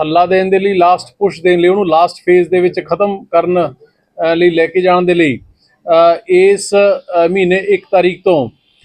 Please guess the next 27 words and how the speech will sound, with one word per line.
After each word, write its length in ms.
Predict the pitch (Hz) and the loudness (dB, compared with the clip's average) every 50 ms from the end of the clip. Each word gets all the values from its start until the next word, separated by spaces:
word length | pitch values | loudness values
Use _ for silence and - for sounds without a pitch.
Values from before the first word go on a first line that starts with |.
| - - - 175 | -20 -18 -10 -8
ਅ, 40 | 156 | -6
ਯੁੱਧ 280 | 143 143 190 202 190 - | -2 -2 -2 0 0 0
ਨਸ਼ਾ 320 | 196 190 175 - 185 185 | -2 -2 -2 -2 -2 -2
ਵਿਰੁੱਧ 260 | 175 175 190 196 185 | 0 0 0 0 0
campaign 500 | 196 185 - 185 170 160 - 180 180 185 | -2 -2 -2 -4 -4 -2 -2 -2 0 0
against 400 | 185 175 175 180 175 151 147 156 | -2 -2 -2 -2 -2 -4 -2 0
drugs 220 | 165 160 151 156 165 | 0 0 0 -2 -4
ਹੈ 40 | |
ਜਿਹੜੀ 200 | 160 165 165 180 | -4 -2 -4 -4
ਉਹ 200 | 185 175 185 196 | -4 -2 -2 -2
ਸ਼ੁਰੂ 260 | 180 - - 175 185 185 | -2 -2 -4 -4 -4 -4
ਕੀਤੀ, 400 | 156 170 165 _ 196 202 202 208 _ _ _ _ _ _ _ - | -6 -10 -10 _ -10 -10 -10 -10 _ _ _ _ _ _ _ -8
ਜਿਸ 240 | 131 156 185 180 175 | -4 -2 -2 -2 0
ਦੇ 140 | 202 214 202 | -2 0 0
ਵਿੱਚ, 280 | 190 185 185 - 190 | 0 -2 -2 0 0
ਅ, 840 | 175 147 117 98 - _ _ _ _ _ _ - 165 160 165 165 165 | 0 0 0 -2 -8 _ _ _ _ _ _ -2 0 2 2 2 0
ਸਾਡੀ 280 | - 175 175 175 180 196 | 0 -2 0 0 0 0
ਪੰਜ 260 | 185 180 175 185 185 | 0 -2 -2 -2 -2
ਮੈਂਬਰੀ 520 | 185 180 180 180 185 185 185 185 185 180 - - 156 | -2 -2 0 0 0 0 0 -2 -4 -8 -12 -18 -18
ਜਿਹੜੀ 260 | 151 160 185 180 175 | -8 -6 -6 -6 -6
ਕੈਬਨਿਟ 380 | 170 - 170 165 160 175 180 175 | -4 -2 -2 -2 0 -2 -4 -4
ਸਬ 220 | - - 165 156 | -4 -6 -6 -6
ਕਮੇਟੀ 320 | 156 165 170 170 151 170 170 | -6 -6 -6 -4 -2 0 0
ਆ 80 | 165 | 0
ਉਹ 240 | 147 - 185 190 190 | 0 0 0 0 2
ਬਣੀ, 360 | 185 185 175 180 185 180 180 | 2 0 0 0 -2 -4 -6
ਅ, 340 | 180 _ _ _ _ 175 170 | -10 _ _ _ _ -8 -4